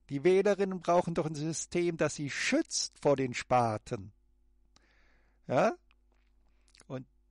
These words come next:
das, wenn das den Wählern deutlich gemacht wird, wir schützen sie vor dem Zugriff dieser Sparten, indem wir durch die positiven Anreize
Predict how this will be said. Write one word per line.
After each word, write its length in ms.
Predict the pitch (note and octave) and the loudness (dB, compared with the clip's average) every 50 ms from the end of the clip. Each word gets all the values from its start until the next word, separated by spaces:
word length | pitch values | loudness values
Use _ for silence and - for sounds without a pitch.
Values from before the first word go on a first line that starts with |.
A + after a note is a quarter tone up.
| _ | _
das, 640 | - E3+ F#3+ G#3+ - - - - - - - - - _ _ _ _ _ _ _ | 2 4 4 4 0 -2 -8 -10 -12 -14 -16 -20 -20 _ _ _ _ _ _ _
wenn 220 | A3 D#3 C#3 C#3+ | -12 -12 -10 -4
das 480 | C3+ D3+ E3+ G3+ G3 - - - - _ | -2 0 2 2 0 -2 -8 -12 -10 _
den 260 | - D3+ C#3+ C#3 C3 | -4 -4 -4 -2 -2
Wählern 380 | D3 D#3 D#3+ D3+ D3+ D3 C#3 B2+ | 0 0 2 2 2 0 2 2
deutlich 480 | - C#3 C#3 C#3 - - B2+ - - | 2 2 2 0 -2 -4 -8 -8 -6
gemacht 500 | - C#3+ B2+ B2 B2 A#2 - - - - - | -8 -8 -6 -4 -6 -6 -6 -10 -16 -8 -6
wird, 140 | A#2+ A2+ - - _ - - - - _ _ _ _ _ | -6 -6 -6 -10 _ -20 -20 -20 -20 _ _ _ _ _
wir 420 | - B2 D3+ F3+ G3+ A3 G#3+ F#3+ | -8 -6 -4 -2 0 0 0 0
schützen 600 | - - - - B3 D4 - - - - B3 A3 | -2 -4 -4 -4 -4 -4 -4 -4 -6 -6 -6 -6
sie 240 | D#3+ - D#3+ D3+ C3+ | -6 -4 -4 -4 -2
vor 180 | - - C#3 C3+ | 0 2 2 2
dem 200 | C3+ C3+ B2 - | 2 -2 -4 -6
Zugriff 640 | - - - D3 C#3+ B2 - - C#3+ B2+ A#2+ - - | -6 -4 -2 -2 -2 -4 -4 -2 -2 -2 -2 -4 -8
dieser 340 | - C3 A#2 G#2 B2 A#2 A#2 | -10 -10 -6 -4 -2 -2 -2
Sparten, 640 | - - - - B2 A#2+ B2+ C3 B2+ - - C3+ | -4 -6 -4 -2 -2 0 0 -2 -4 -6 -8 -10
indem 340 | C#3 C#3+ B2 - C#3 C3+ C3 | -10 -8 -6 -4 -6 -4 -2
wir 100 | C#3 C3 | -2 -2
durch 200 | - C3 B2 - | -2 -4 -6 -8
die 120 | - B2 - | -12 -18 -20
positiven 880 | - _ - F#3+ G#3+ A#3 B3 B3+ G#3 A3+ B3 - - A3 G#3 G#3 B3+ | -18 _ 2 2 2 4 2 0 -2 -4 -6 -8 -8 -10 -8 -8 -8
Anreize 920 | - - E3 F3 F3+ F3+ F#3 F#3 D#3 D3+ C#3+ C#3 C3 - - - D#3+ D#3+ | -6 -4 -4 -4 -4 -4 -2 -2 0 0 0 -4 -6 -8 -8 -8 -8 -10